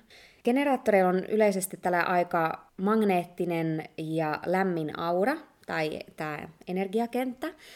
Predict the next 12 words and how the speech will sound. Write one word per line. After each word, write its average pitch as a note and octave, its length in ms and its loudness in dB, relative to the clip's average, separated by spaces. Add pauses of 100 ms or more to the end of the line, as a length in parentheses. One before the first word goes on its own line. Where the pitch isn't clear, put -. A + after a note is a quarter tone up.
(160)
mikä G3 200 0
taas F#3 280 0
sit F#3 180 -4
vetää G#3 320 4
puoleensa E3+ 840 2 (440)
muita G#3 300 4
tyyppejä, F3 440 0
keillä E3+ 280 0
ei F3+ 200 0
ehkä F3 240 -4
välttämättä E3+ 560 -6
oo E3 300 0